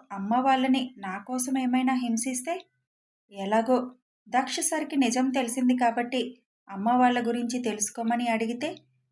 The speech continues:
వాళ్ళు ఎలా ఉన్నారో ఏంటో అని, వీలైతే వాళ్ళని అక్కడి నుంచి ఎక్కడికైనా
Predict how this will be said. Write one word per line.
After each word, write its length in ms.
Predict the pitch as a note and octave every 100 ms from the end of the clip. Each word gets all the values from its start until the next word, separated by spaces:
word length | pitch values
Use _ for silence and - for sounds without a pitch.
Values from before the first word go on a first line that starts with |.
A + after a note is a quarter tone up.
| _
వాళ్ళు 240 | B3+ C4 B3+
ఎలా 220 | A3 B3+
ఉన్నారో 460 | C#4 C4 C#4 C#4 C#4+
ఏంటో 460 | B3+ A#3+ B3 C4+ -
అని, 300 | B3+ B3+ B3+ - _ _ _ _ _ _ _ _
వీలైతే 500 | G#3 A3+ A#3 A#3+ B3+
వాళ్ళని 480 | A#3+ A3+ A#3 B3 -
అక్కడి 280 | A3 - A3+
నుంచి 400 | G#3+ G#3 C4+ -
ఎక్కడికైనా 640 | G#3 G#3 A#3 A#3 A#3 A#3+